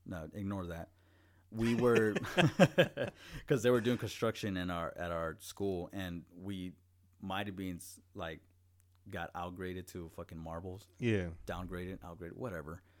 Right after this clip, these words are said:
Speaker 2: Uh-huh.
Speaker 1: And, um, but let, let me just get back to Mighty Beans. And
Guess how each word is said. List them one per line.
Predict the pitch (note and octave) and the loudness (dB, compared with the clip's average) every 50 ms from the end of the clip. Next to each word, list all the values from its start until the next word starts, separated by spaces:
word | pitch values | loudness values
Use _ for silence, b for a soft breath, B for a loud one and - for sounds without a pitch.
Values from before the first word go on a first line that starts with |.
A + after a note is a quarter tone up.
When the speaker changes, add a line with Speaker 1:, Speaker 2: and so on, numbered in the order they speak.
| b G#2 | b -4
Speaker 2:
Uh-huh. | G2+ G#2 A#2+ B2+ A2+ | -2 -2 -2 -2 -4
Speaker 1:
And, | G2 F#2+ F#2+ F2+ | -4 -4 -4 -4
um, | F#2 F2 F2 E2+ E2 E2+ E2+ F#2+ G2+ - _ - | -4 -4 -4 -4 -6 -6 -8 -10 -14 -18 _ -6
but | G2 G2 F#2+ F#2+ F2+ - - - - | -4 -4 -2 -4 -4 -8 -12 -16 -8
let, | G2+ G#2+ G#2 G2 | -6 -4 -4 -2
let | G#2+ A2+ | 0 0
me | A2 | 0
just | G#2 G2+ F#2 D2+ | 0 -2 -4 -4
get | - F#2 | -4 -4
back | F2 F2+ E2+ - | -4 -4 -6 -4
to | - F#2+ | -6 -6
Mighty | F2 F2+ F2+ F#2 F#2+ | -4 -2 -2 -2 -2
Beans. | F2+ F2+ F#2 F#2 F2+ E2 - | -2 -2 -2 -2 -2 -2 -2
And | G2 F#2+ F#2 F#2 | -2 -2 -2 -4